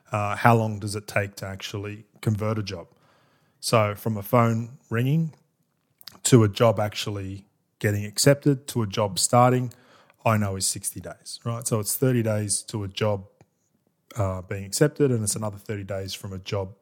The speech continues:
starting. So using that number to understand how far in advance I need to be booked, and then understanding the conversion rate. So how many, how many leads do I need,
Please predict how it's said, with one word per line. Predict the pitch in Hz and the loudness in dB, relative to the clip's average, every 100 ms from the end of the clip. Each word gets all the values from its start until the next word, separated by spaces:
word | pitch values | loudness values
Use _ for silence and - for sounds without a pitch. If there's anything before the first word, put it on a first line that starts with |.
| _ - | _ -10
starting. | - 95 87 90 _ _ _ _ _ _ | -4 -4 -4 -12 _ _ _ _ _ _
So | - 117 | 0 2
using | 110 127 117 117 113 117 | 4 2 0 -4 -6 -6
that | 110 135 147 | 2 2 2
number | 120 113 110 | -2 -2 -4
to | - 113 | -4 -4
understand | 107 104 113 107 101 | -2 -4 -2 -4 -6
how | - 113 | 0 0
far | 104 117 110 | 0 -4 -4
in | 101 | -8
advance | 101 107 98 107 | -8 -8 -8 -8
I | |
need | 101 | -10
to | 95 | -10
be | 92 | -14
booked, | 87 151 160 - - | 0 0 0 -14 -6
and | 110 | -4
then | 113 | 0
understanding | 123 123 - 110 107 104 - _ | 0 0 -2 -2 -4 -6 -12 _
the | 104 | -8
conversion | - 98 113 139 117 98 | -6 2 6 6 4 -4
rate. | 90 117 _ _ _ _ _ | -8 -12 _ _ _ _ _
So | - 110 104 | 0 2 4
how | 95 123 | 4 2
many, | 120 113 - _ _ _ _ _ | 2 -4 -10 _ _ _ _ _
how | 123 | 2
many | 120 104 | 2 2
leads | 107 120 117 | 2 2 0
do | - 110 | -4 -4
I | 98 95 | -4 -4
need, | 107 110 95 165 | -2 -2 -2 -8